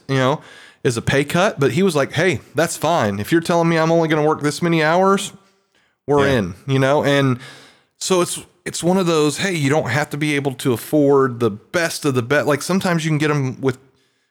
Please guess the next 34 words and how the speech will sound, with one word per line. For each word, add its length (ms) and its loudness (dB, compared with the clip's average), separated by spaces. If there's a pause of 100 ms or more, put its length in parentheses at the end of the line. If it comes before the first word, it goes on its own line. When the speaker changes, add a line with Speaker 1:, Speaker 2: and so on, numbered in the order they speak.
(140)
Speaker 1:
with 240 -4
some 240 -2
of 60 0
the 80 -2
perks 340 -2
of 80 0
the 80 0
job, 380 -2
like 140 -6
the 80 -6
quality 420 0
of 100 -2
life. 480 -2 (320)
Speaker 2:
Yeah, 200 0
and 140 0
that 140 0
was 200 0
a, 280 2
a 120 -2
big, 380 0 (840)
big 200 -2
deal 200 2
for 200 -8
him 520 -4
as 240 -6
we 120 -2
had 140 -2
that 140 -4
discussion. 460 -4
'Cause, 180 -2
you 80 0
know, 120 2
I 80 2
was, 280 -2